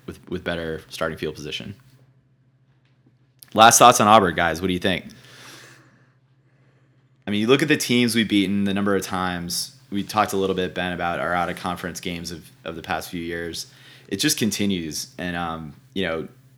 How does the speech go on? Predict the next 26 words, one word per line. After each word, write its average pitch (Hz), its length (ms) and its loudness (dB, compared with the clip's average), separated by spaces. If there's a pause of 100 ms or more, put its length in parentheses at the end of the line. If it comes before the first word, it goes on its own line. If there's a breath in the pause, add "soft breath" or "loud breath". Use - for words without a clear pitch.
we 117 240 -2
had 131 100 6
amazing 107 460 2
recruits 95 680 -2
attending 95 320 -6
this 85 140 -6
game. 95 400 -4 (400 soft breath)
I 98 40 -6
think 95 360 -4 (160)
the 98 80 -6
manner 98 380 -2
in 92 80 -4
which 90 200 -4
we 87 100 -6
won, 90 440 -8
if - 140 -12
you 127 80 0
were 151 80 4
a 107 80 4
defensive 98 440 -4
recruit 90 340 -4
at 87 120 -8
the, - 140 -12
in 92 80 -8
that 92 160 -6
stadium, 92 500 -6